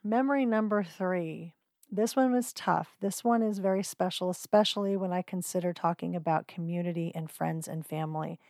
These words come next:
And you'll have to forgive me if this chokes me up, and I, hopefully I'll get through this without crying. But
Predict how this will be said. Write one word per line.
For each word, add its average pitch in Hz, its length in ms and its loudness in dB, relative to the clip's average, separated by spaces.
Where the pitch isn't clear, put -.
And 175 160 0
you'll 185 80 2
have 175 120 0
to 170 80 -10
forgive 175 360 -6
me 175 100 -4
if 170 100 -6
this 175 160 -8
chokes - 300 -6
me 175 120 0
up, 170 100 0
and 170 100 0
I, 160 80 2
hopefully 170 360 0
I'll 160 160 0
get 156 200 -4
through 165 200 -4
this 160 260 -4
without 151 400 0
crying. 147 480 -2
But - 320 4